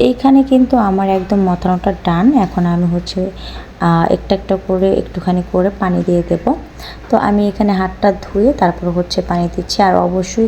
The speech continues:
কিন্তু আমি এখানে হাত ধুয়ে নিয়েছি। অনেক আপুরাই আছেন ব্যাড কমেন্ট করতে পারেন, তাদের কাজই হচ্ছে ব্যাড কমেন্ট করা।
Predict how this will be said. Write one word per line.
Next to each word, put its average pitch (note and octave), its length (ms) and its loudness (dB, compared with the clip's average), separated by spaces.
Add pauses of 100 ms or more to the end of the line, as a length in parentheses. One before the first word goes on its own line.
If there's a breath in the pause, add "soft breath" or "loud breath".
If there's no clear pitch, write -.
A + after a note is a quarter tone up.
কিন্তু G#3+ 200 0 (100)
আমি F#3+ 200 0
এখানে G3 220 0 (100)
হাত F#3+ 200 2 (120)
ধুয়ে G3 280 2
নিয়েছি। F3 320 -2 (580 loud breath)
অনেক G3 160 2 (120)
আপুরাই G3 420 2
আছেন A3 240 -2 (280)
ব্যাড F3 240 2
কমেন্ট F3+ 240 0 (100)
করতে F#3+ 280 -2
পারেন, G3+ 200 2 (120)
তাদের F#3+ 200 0 (100)
কাজই F3+ 340 0
হচ্ছে F#3 280 -2
ব্যাড F3 240 0
কমেন্ট F3 260 -2 (120)
করা। F3+ 180 2